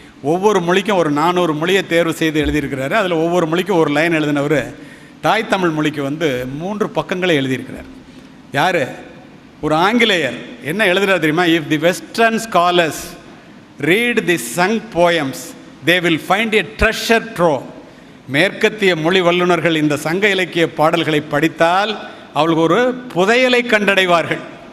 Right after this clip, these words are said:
அதுக்கு இந்த பாடலை உதாரணமா எழுதுறாரு. இப்படிப்பட்ட மொழிக்கு சொந்தக்காரர்கள் நாம் நண்பர்களே. "மாதா மரிக்கின் மகன் நாவின் நச்சுவை போம், தாதா எனில் கல்வி தானகலும்." ஓதி உடன் வந்தோர் மறிக்கின்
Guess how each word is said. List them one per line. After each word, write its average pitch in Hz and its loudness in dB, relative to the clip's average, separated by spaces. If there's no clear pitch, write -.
அதுக்கு 190 -2
இந்த 196 0
பாடலை 220 2
உதாரணமா 196 2
எழுதுறாரு. 156 2
இப்படிப்பட்ட 196 -2
மொழிக்கு 220 0
சொந்தக்காரர்கள் 160 0
நாம் 139 -2
நண்பர்களே. 123 -6
"மாதா 165 2
மரிக்கின் 180 -2
மகன் 156 0
நாவின் 156 0
நச்சுவை 165 -2
போம், 110 -12
தாதா 170 2
எனில் 208 0
கல்வி 214 0
தானகலும்." 165 -2
ஓதி 190 2
உடன் 196 2
வந்தோர் 185 2
மறிக்கின் 170 0